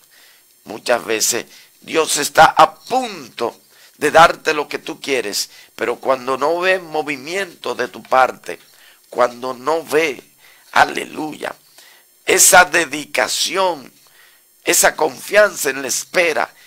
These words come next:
entonces eso hace que se tarde un poquito más la promesa. Por eso es que el escritor a los hebreos nos dice,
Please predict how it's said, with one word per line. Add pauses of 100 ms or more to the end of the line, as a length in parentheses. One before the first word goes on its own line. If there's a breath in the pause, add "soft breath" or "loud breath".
(280 soft breath)
entonces
eso
hace
que
se
tarde
un
poquito
más (340 soft breath)
la
promesa. (680 soft breath)
Por
eso (420 loud breath)
es
que
el
escritor
a
los
hebreos
nos
dice,